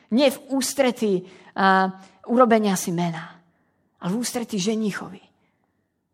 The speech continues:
A každý jeden kresťan nevinde v ústrety pomazanému. Nevinde v ústrety nejakým špeciálnym vodcom, aj keď stále budeme vodcov potrebovať, až do-, dokiaľ Ježiš nepríde. Nevindeme v ústrety svojmu zboru.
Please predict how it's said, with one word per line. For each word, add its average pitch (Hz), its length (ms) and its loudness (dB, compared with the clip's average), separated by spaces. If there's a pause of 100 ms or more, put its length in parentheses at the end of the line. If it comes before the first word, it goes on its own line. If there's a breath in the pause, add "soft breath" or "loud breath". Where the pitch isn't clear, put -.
(800)
A - 160 -12
každý 247 340 0
jeden 240 160 0
kresťan 220 640 -2 (240 loud breath)
nevinde 262 400 2
v 185 80 -2
ústrety 202 400 -4
pomazanému. 175 800 -2 (240 loud breath)
Nevinde 262 480 2
v 214 80 -2
ústrety 226 400 -2
nejakým 208 320 -2
špeciálnym 214 640 -2
vodcom, 220 480 -4 (160 loud breath)
aj 208 160 4
keď 214 160 0
stále 233 400 2
budeme 214 320 0
vodcov 208 320 -2
potrebovať, 202 560 -2
až 190 160 -2
do-, - 160 -6
dokiaľ 214 480 2
Ježiš 220 320 -2
nepríde. 220 480 -8 (720 soft breath)
Nevindeme 254 560 4
v 254 160 -2
ústrety 240 400 0
svojmu 233 400 0
zboru. 196 640 0